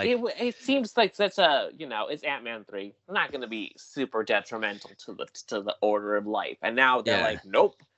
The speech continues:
Speaker 2: we're putting all these people in here to make stuff happen."
Speaker 1: I mean, it might be the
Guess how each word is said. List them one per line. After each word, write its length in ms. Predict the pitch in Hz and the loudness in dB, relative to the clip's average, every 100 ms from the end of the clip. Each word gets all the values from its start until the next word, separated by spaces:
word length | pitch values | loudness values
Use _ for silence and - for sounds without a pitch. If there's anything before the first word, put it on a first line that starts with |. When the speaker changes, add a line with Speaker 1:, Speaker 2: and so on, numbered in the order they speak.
| _ | _
Speaker 2:
we're 140 | - 90 - | -12 -12 -8
putting 180 | 123 110 | -8 -4
all 180 | - 170 | 2 2
these 180 | 170 156 | 2 -4
people 360 | - 139 127 117 | -8 -6 -6 -6
in 80 | |
here 380 | 113 117 104 101 - _ _ _ _ | -10 -12 -10 -12 -16 _ _ _ _
to 100 | - | -12
make 260 | 113 101 - | -6 -6 -6
stuff 200 | - 95 | -6 -6
happen." 400 | 98 95 - - 127 127 _ - | -6 -12 -12 -14 -18 -20 _ -4
Speaker 1:
I 60 | |
mean, 260 | 117 117 98 | 0 0 0
it 140 | 107 | -2
might 260 | 110 113 123 | 0 0 0
be 140 | 127 | 0
the 260 | 110 107 95 | 2 0 0